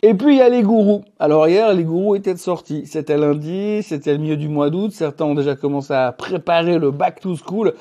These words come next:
Alors hier, il y avait trois personnes qui sont venues faire parler d'eux dans les médias américains, euh, les médias financiers américains. Tout d'abord, la stratégiste de Bank of America, qui, je rappelle, était encore négatif il y a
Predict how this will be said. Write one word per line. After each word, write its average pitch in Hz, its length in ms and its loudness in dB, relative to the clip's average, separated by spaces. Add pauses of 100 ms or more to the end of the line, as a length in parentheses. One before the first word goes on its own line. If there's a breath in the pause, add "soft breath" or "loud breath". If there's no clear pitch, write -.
(240 loud breath)
Alors 139 220 0
hier, 208 160 4
il 175 40 -2
y 156 40 0
avait 127 160 -4
trois 220 240 0
personnes 147 340 -6
qui 135 160 -14
sont 131 200 -8
venues 131 120 -8
faire 123 220 -4
parler 160 340 0
d'eux 151 340 -2
dans 151 160 -4
les 151 140 -4
médias 139 340 -4
américains, 123 540 -4 (380 loud breath)
euh, 123 180 -2
les 131 140 -2
médias 139 280 0
financiers 135 460 -8
américains. 135 440 -6
Tout 180 100 -12
d'abord, 170 300 0
la 170 160 0
stratégiste 165 760 -6 (380 loud breath)
de 123 80 -8
Bank 165 260 -2
of 175 180 -6
America, 147 540 -2
qui, 170 200 -8
je 143 60 -8
rappelle, 170 320 0
était 143 200 0
encore 135 340 -2
négatif 156 640 -4
il 127 40 -10
y 117 40 -2
a 107 180 -6